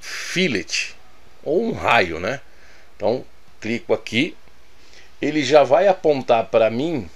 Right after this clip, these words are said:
quais foram os elementos que foram selecionados. Então, ele fala aqui em quatro arestas. E ele quer saber qual é o raio que eu vou colocar ali.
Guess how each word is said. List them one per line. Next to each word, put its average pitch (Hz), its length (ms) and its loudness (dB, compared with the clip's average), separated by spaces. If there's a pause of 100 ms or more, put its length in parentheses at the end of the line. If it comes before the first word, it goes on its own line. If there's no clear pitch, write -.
(260)
quais 147 360 4
foram 135 380 2
os 113 100 0
elementos 127 460 2
que 151 100 -4
foram 143 220 0
selecionados. 123 840 -2
Então, - 160 -6
ele 101 120 -4
fala 110 260 2
aqui 117 180 -6
em 127 80 -2
quatro 123 440 2
arestas. 104 760 0 (720)
E 110 80 -2
ele 131 120 2
quer 156 140 2
saber 139 340 4
qual 156 240 8
é 170 60 8
o 165 80 8
raio 131 380 6
que 135 80 -4
eu 135 40 -4
vou 135 100 2
colocar 143 400 4
ali. 110 260 2